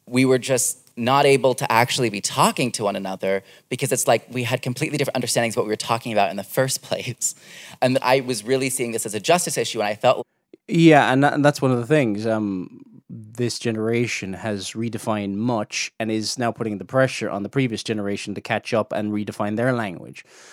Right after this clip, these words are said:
Speaker 2: Um, uh, and this is why I've called this program ma-, mainly dealing with parents, because I, I think, <sighs> I, you know, there are parents out there, they themselves are Christians, and they're being,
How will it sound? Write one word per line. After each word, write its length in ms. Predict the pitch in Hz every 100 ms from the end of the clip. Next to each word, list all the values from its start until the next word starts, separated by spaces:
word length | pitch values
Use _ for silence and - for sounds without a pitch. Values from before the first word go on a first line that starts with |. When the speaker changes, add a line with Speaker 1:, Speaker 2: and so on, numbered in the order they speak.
| - _
Speaker 2:
Um, 320 | 113 113 107 104
uh, 180 | 113 -
and 80 | -
this 100 | 120
is 120 | 120
why 120 | 120 104
I've 100 | 92
called 200 | 110 101
this 80 | -
program 460 | 113 101 98 95
ma-, 120 | 104
mainly 420 | 101 90 113 104 104
dealing 340 | 110 95 92
with 160 | 95 -
parents, 380 | 139 120 95
because 240 | - 113 110
I, 160 | 101 -
I 160 | - 151
think, 340 | 151 131 113 - _ - - _ _ _ _ _ _ _ _ _ _ -
<sighs> 40 | - - _ _ _ _ _ _ _ _ _ _ _ _ _ _ _ _ _ _ _ _ _ _ _ _ _ _ _ _ -
I, 260 | 123 135 -
you 120 | - 127
know, 240 | 123 120
there 320 | 117 131 101 -
are 260 | 135 139
parents 480 | 135 - 131 120 104
out 200 | 120 117
there, 320 | - 104 101 -
they 260 | 120 120 151
themselves 480 | 131 127 - 131 117
are 60 |
Christians, 580 | 107 131 127 - 131 117
and 160 | 95 104
they're 140 | 110
being, 560 | 104 110 127 120 110